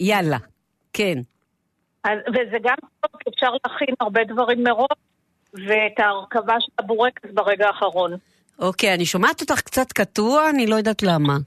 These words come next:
Speaker 1: כן. כן.
Speaker 2: עכשיו יותר טוב?
Speaker 1: בואי נראה.
Speaker 2: טוב, אני נותנת כמות לתבנית בגו-, אה, פיירקס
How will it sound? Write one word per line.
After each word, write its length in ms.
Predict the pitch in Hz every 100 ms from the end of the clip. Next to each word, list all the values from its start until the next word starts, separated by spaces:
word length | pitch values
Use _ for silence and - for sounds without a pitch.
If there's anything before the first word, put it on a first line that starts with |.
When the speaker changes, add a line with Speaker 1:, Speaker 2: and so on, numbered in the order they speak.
| -
Speaker 1:
כן. 280 | - 185 147 143 _ _ _ _ _ _ - - _ _ _ _ _ _ _ -
כן. 220 | 269 196 131 _ _ -
Speaker 2:
עכשיו 260 | - 247 226
יותר 360 | 226 - 262 262 311
טוב? 240 | 302 311 294 - - - -
Speaker 1:
בואי 220 | 156 175 185
נראה. 260 | 220 262 254 _ _ _ _ _ _ _ _ _ _ _ _ _
Speaker 2:
טוב, 260 | - 240 190 -
אני 180 | 226 233
נותנת 340 | 226 262 320 -
כמות 440 | 294 254 262 285 269
לתבנית 800 | 240 214 247 196 190 240 277 285
בגו-, 380 | 233 208 185 233 -
אה, 160 | 214 202
פיירקס 500 | 240 240 269 294 -